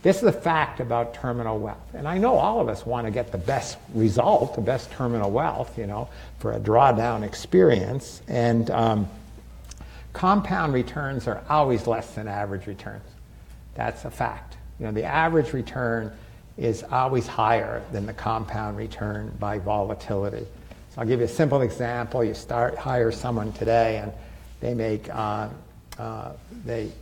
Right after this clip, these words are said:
uh, you, um, you, um, make a hundred percent each period.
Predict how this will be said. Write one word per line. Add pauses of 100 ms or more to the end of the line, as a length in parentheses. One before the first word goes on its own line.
(120)
uh,
you, (200)
um, (320)
you,
um,
make
a
hundred
percent
each
period.